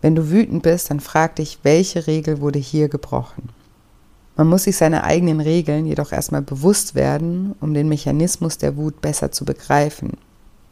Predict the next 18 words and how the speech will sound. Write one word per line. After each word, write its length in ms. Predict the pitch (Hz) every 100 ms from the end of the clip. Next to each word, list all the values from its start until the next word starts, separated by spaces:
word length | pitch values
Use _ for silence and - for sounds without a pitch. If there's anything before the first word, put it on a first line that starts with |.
| _ -
Deshalb 340 | 156 165 160 -
sollte 260 | 160 170
man 160 | 156 151
sich 220 | 143 -
immer 200 | 180 175
diese 300 | 156 147 -
eine 220 | 156 156
Frage 420 | 151 - 143 147
stellen, 480 | 135 - 110 139 165
wenn 100 | 147
man 240 | 143 143 139
wütend 380 | 147 - 135
wird. 280 | 117 - - - - - - _ 139
Welche 420 | 165 208 196 165
Regel 440 | 160 160 165 160
wurde 200 | 147 143
hier 360 | 127 147 147 147
gebrochen? 600 | 143 - - - -